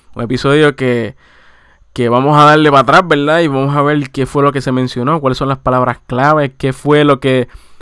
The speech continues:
nos hizo creer que, ¿verdad? Que van a fallecer estos personajes, o, o si hubo algún tipo de, de, ¿verdad? De, de entendimiento dentro de, eh, increíble, sinceramente un episodio que fue un build-up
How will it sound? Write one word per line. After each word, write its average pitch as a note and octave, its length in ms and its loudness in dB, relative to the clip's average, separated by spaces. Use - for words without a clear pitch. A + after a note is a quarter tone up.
nos C3 160 0
hizo C#3+ 220 2
creer D3 320 2
que, E3+ 140 -2
¿verdad? B2+ 300 -2
Que A#2+ 380 -8
van A#2+ 180 -4
a B2+ 60 0
fallecer A#2+ 300 -4
estos - 180 -14
personajes, C#3 580 -4
o, A#2 140 -10
o C3 120 -6
si D3 180 4
hubo F3 220 8
algún D#3+ 380 2
tipo E3 440 2
de, B2 400 -2
de, A#2+ 920 -4
¿verdad? C3 300 0
De, C#3 140 2
de B2 180 -6
entendimiento B2+ 760 -2
dentro A#2+ 320 -6
de, A#2 160 -6
eh, A#2+ 560 -4
increíble, C#3 640 2
sinceramente C3+ 540 -4
un C#3 80 -2
episodio C#3+ 400 -4
que A#2+ 280 -4
fue - 180 -6
un C#3 100 -6
build-up C3+ 480 0